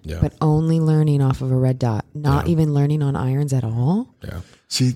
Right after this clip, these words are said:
Speaker 2: That's
Speaker 3: that's, see, see,
Speaker 2: weird.
Speaker 3: that's my, that's my only problem with it.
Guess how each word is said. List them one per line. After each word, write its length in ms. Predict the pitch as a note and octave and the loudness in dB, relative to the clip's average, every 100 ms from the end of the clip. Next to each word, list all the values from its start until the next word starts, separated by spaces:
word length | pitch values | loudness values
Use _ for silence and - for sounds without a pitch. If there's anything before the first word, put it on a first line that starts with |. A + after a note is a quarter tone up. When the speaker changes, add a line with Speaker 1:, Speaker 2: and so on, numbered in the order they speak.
| - | 0
Speaker 2:
That's 400 | D3+ D#3+ G#3 B3+ | 2 4 4 2
Speaker 3:
that's, 80 | C#3 | 2
see, 60 | C#3 | 2
see, 520 | E3 E3+ E3+ E3+ E3 | 4 4 4 4 4
Speaker 2:
weird. 200 | D#3+ D#3 | 4 4
Speaker 3:
that's 280 | D3 B2+ - | 2 0 -4
my, 260 | G#2 F#2+ F2 _ | -4 -4 -6 _
that's 260 | - G#2 - | -14 -12 -8
my 140 | A2 G2+ | -6 -8
only 380 | F2+ F2 F2+ F2+ | -10 -14 -10 -10
problem 600 | E2 - D#2+ D#2+ D#2+ D#2 | -10 -12 -10 -10 -10 -12
with 100 | D2 | -16
it. 240 | C2+ D2 | -20 -20